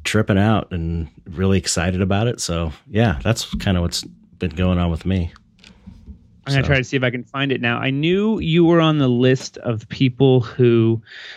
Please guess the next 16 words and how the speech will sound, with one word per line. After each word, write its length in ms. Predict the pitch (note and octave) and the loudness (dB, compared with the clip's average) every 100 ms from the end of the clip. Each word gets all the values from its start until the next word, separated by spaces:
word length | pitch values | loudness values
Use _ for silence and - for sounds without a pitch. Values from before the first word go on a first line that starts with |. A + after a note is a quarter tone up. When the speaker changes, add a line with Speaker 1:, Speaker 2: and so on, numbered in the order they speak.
| - | -4
Speaker 2:
were 100 | B2+ | 2
making 420 | B2 B2+ C3+ B2 G#2+ | 4 4 2 0 0
them 400 | G2 G2+ G#2+ A2+ | -4 -6 -8 -10
because 280 | - A2 F#2 | -4 2 4
I 40 | A2 | 4
Speaker 1:
Yeah. 40 | |
Speaker 2:
was 140 | - | 2
super 240 | - D3 B2 | 2 0 0
jealous. 480 | A2+ G2+ - - - - - - | 0 -6 -8 -20 -18 -20 -20 -4
And, 320 | - A#2 A2+ | 0 4 4
uh, 220 | A2 A2 G#2+ | 4 2 2
my 140 | A#2+ A#2 | 0 -4
printer 380 | A2+ D3 C3+ | -2 -2 0
who 120 | B2+ A#2 | 0 0
I 80 | |
use 560 | A#2 A2+ A2+ A2+ A2 - | 0 0 0 -2 -4 -12